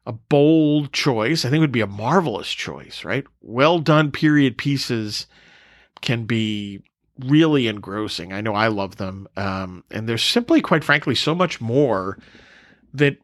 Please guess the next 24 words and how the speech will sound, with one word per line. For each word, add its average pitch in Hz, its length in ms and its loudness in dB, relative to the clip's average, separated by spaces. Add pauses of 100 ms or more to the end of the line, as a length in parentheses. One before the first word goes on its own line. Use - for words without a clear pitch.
Bond 165 420 2
can 131 380 -2
do 147 460 4
as 110 260 -2
a 101 100 -6
spy 110 1040 2
in 113 120 -8
the 113 80 -6
midst 123 320 -2
of 139 100 2
the 143 100 0
Cold 113 360 -4
War. 196 320 4
That's - 260 -6
just, - 540 -2
you 135 80 -8
know, 123 160 -4
the 117 80 -6
reality 110 480 -2
of 71 100 -10
things, 85 260 -10
I 98 100 -12
think. - 240 -16 (1080)
So, 147 640 2